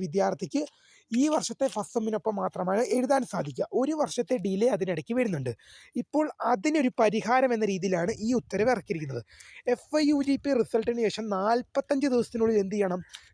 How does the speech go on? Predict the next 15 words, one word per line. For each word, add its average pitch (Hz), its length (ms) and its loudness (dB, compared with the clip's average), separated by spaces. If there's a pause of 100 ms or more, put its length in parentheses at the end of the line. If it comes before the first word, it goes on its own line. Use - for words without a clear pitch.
(140)
സപ്ലിമെന്ററി 233 720 2
എക്സാം 208 340 -4
നടത്തണം. 147 360 -6 (300)
ഇതിന് 277 180 2 (100)
കാരണമായി 269 580 2
ചൂണ്ടിക്കാണിക്കുന്നത് 196 680 -2 (500)
ഒരു 311 260 4
വർഷത്തോളം 247 720 0
വിദ്യാർത്ഥികൾക്ക് 220 680 0 (100)
ഡിലേ 190 360 4
വരികയാണ്. 151 400 0
അതായത് 196 200 2 (600)
വിദ്യാർത്ഥികൾ 226 500 2 (120)
പഠിച്ച 196 340 0 (120)
ഭാഗഭാഗങ്ങൾ 180 640 2